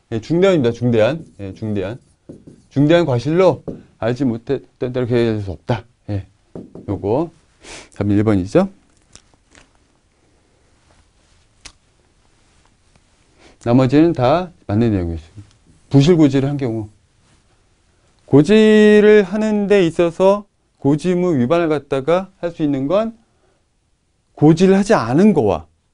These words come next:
부실고지, 고지를 했지만 제대로 하지 않은 거 둘 다, 예, 포함됩니다. 부실고지. 삼 번.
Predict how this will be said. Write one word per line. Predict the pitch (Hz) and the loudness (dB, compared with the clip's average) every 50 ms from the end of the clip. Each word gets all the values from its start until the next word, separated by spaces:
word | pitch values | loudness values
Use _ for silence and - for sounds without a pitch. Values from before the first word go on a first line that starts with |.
| _ _ _ _ _ _ _ _ _ _ _ _ _ _ _ _ _ _ | _ _ _ _ _ _ _ _ _ _ _ _ _ _ _ _ _ _
부실고지, | - 175 180 196 240 196 202 170 131 123 104 85 - _ _ _ _ | -2 0 2 2 4 4 4 2 2 0 -4 -6 -8 _ _ _ _
고지를 | _ 156 170 156 190 185 220 | _ 0 2 2 2 2 0
했지만 | 226 220 - 165 135 160 202 139 123 90 85 - | 0 0 -2 -2 0 0 0 0 0 -4 -10 -6
제대로 | - 139 143 135 170 170 | 0 0 2 2 2 0
하지 | 175 170 - 165 | 0 -4 -4 -6
않은 | 127 107 110 120 123 | -6 -4 -2 -2 -2
거 | 110 110 95 - - _ _ | -2 -2 -4 -4 -8 _ _
둘 | - 120 117 | -6 -6 -4
다, | 107 107 117 156 - - _ _ _ _ _ _ _ | -4 -4 -4 -6 -8 -14 _ _ _ _ _ _ _
예, | 107 104 95 90 | -10 -10 -10 -10
포함됩니다. | - - 170 160 147 113 107 101 101 95 90 87 110 147 - _ _ _ _ _ _ _ | -12 -8 -8 -6 -6 -6 -6 -6 -6 -8 -8 -10 -12 -12 -16 _ _ _ _ _ _ _
부실고지. | _ - 101 104 113 101 90 82 80 - 143 165 165 - - - - - _ _ _ _ _ _ _ _ _ _ _ _ _ _ _ _ _ _ _ _ _ _ _ _ _ _ - - - _ _ _ | _ -16 -12 -8 -8 -8 -8 -10 -10 -10 -10 -10 -10 -12 -18 -20 -20 -20 _ _ _ _ _ _ _ _ _ _ _ _ _ _ _ _ _ _ _ _ _ _ _ _ _ _ -20 -20 -20 _ _ _
삼 | - - 143 135 | -4 -4 0 2
번. | 147 175 202 226 | 2 0 0 -2